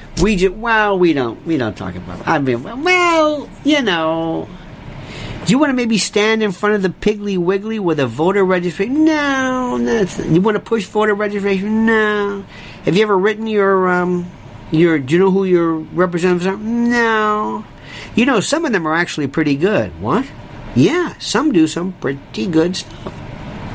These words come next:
You're not gonna believe it. Everybody's talking about, Le-, about Tish James.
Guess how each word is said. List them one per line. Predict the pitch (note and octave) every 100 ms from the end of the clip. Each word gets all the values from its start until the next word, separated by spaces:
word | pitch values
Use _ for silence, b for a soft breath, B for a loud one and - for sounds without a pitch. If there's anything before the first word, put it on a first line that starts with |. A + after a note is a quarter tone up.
| - - - - - - - - - - -
You're | B3
not | B3 A3+
gonna | A3+ A3+
believe | B3 D#4+ C#4
it. | - - - - - - - - - - - - - - - - - - -
Everybody's | G#3+ B3+ A#3+ A3 F#3+
talking | A3+ A3 G3+
about, | F3 D#3+ - -
Le-, | E3 E3 - - -
about | D#3 C#3+ - -
Tish | A3 G3+ -
James. | A3 C4 F#3 F3+ F#3+